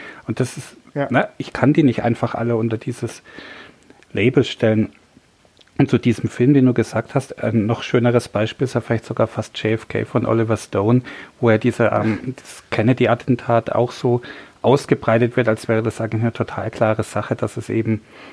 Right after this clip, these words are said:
Speaker 1: nicht Lee Harvey Oswald war. Ähm, aber eigentlich ist es doch toll. Also das sind Verschwörungstheorien erstmal,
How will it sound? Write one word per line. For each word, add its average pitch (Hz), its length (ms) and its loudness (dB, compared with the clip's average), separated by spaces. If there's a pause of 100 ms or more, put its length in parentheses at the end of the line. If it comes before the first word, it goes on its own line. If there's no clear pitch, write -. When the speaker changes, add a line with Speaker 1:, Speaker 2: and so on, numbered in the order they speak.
(180)
Speaker 1:
nicht 120 260 0
Lee 120 120 4
Harvey 113 280 2
Oswald 120 420 0
war. 120 240 4 (640)
Ähm, 117 300 2
aber 120 160 2
eigentlich 139 340 2
ist - 160 -10
es - 140 -10
doch - 160 -4
toll. 139 340 2
Also 120 200 0
das - 240 -6
sind 135 180 0
Verschwörungstheorien 147 1300 0
erstmal, 127 600 0